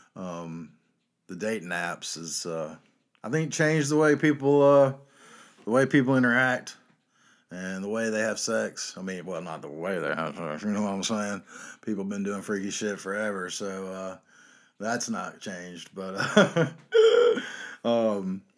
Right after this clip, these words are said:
yeah. Anyway, it was just interesting. The way that they referred to it as a body count, I found that, found that very strange. Um, yeah,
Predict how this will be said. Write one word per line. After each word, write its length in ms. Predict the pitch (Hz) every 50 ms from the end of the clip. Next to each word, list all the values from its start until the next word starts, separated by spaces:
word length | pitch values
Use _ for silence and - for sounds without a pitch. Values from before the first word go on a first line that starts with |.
| _ _ _ _ _ _ _ _ _ _ _ _ _ _
yeah. 360 | - 101 104 101 98 95 90 95
Anyway, 340 | 143 160 160 151 139 151 165
it 60 | 160 160 165
was 120 | 156 127
just 180 | 135 147 139 -
interesting. 680 | 139 147 135 - 117 123 120 110 101 - - 101 98 107
The 60 | 127
way 120 | 147 147
that 200 | 143 131 131 123
they 120 | 127 127 127
referred 240 | 123 117 - 156 147
to 80 | 139 135
it 60 | 120
as 120 | 113 107 95
a 60 | 98
body 360 | 85 80 104 107 110 104 92
count, 380 | 82 - 90 87 85 82 - - -
I 60 | -
found 320 | - 107 101 101 98 98
that, 220 | 98 95 95 - _ - _ _ _ - - - - - - _ _ _ _
found 260 | - 113 107 110 107
that 120 | 104 92 87
very 220 | 95 101 104 101
strange. 540 | - - - 95 95 98 92 85 80 - - _ _ _ _ _ _ _ _ _ _ _ _ _ _ _ _ _ _ _ _ _ _ - - -
Um, 380 | 80 80 82 76 71 76 76 - _ _ _ _ _ _ _ _ _ _ _ _ _ _ _ _ _ _ _ _ _ _ _ _ _ _ _ _ _ _ _ _ _ _ _ _ -
yeah, 300 | 85 95 90 76 -